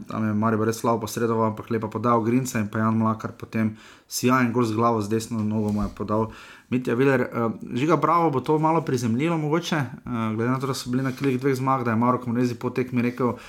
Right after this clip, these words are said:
izpostavil, da so bili, da so oni ekipa, ki je od januarja, če sešteješ točke,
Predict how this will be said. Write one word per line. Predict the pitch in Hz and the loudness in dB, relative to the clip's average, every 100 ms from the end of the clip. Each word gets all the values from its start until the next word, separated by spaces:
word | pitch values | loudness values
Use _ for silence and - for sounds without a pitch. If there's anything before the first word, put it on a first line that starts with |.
| - | -12
izpostavil, | 113 - 110 - 127 123 | -10 -8 -6 2 4 4
da | |
so | 104 120 | 0 -2
bili, | 107 117 131 | 0 2 2
da | 123 113 | 0 -2
so | - 113 | -2 -2
oni | 123 127 | 0 0
ekipa, | 123 127 123 | -2 -4 -4
ki | - | -2
je | 113 107 | -2 0
od | 107 | 2
januarja, | 113 127 123 123 117 | 2 4 4 4 2
če | - | -4
sešteješ | 107 107 - 123 - | -8 -6 -2 -4 -2
točke, | 127 127 - 123 | -2 -2 0 0